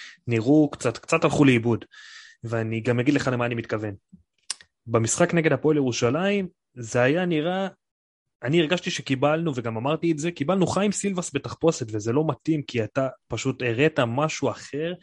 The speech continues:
לאורך כל הדרך. אני יודע שאתה לא ת-, תתייחס לאמירה של חיים סילבס, ועוד פעם, אני לא חלילה אומר משהו רע,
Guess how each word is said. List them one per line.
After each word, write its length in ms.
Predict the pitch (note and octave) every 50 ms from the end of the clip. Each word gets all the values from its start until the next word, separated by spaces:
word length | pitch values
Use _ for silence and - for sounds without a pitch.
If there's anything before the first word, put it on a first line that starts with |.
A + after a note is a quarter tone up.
| - - - - - _ -
לאורך 460 | A#2 A#2 A#2+ C3+ D3 D3+ C3+ - -
כל 160 | - C#3 C3+ C3
הדרך. 340 | B2 C#3 D3+ E3+ E3+ -
אני 180 | B2+ A#2 A2 A2
יודע 200 | A2+ A#2 C#3+ C#3
שאתה 140 | - - A#2+
לא 80 | A#2
ת-, 460 | A#2 - B2+ A#2+ A2+ A2+ A2 A2+ A2 -
תתייחס 460 | A#2 A2 - A2+ - C#3 B2+ - -
לאמירה 400 | A#2+ A2+ A2+ A2+ A2+ A2 A#2+ A#2+
של 140 | - - A#2
חיים 200 | - A#2+ A#2+ A2+
סילבס, 360 | - C3+ B2+ B2 A#2+ A2 A2+
ועוד 520 | A#2 A2+ A2 A2+ A2+ A2+ G#2+ - B2+ C3+ C3+
פעם, 220 | - A#2 G#2+ G#2+
אני 160 | G#2+ G#2+ G#2+
לא 380 | G#2+ A2+ A#2 A#2 A#2 A#2 A#2 A2 -
חלילה 280 | - A#2 A#2+ B2 A#2+
אומר 160 | A2+ A#2 B2+
משהו 280 | B2+ C3 C3 - C3 B2+
רע, 80 | E3+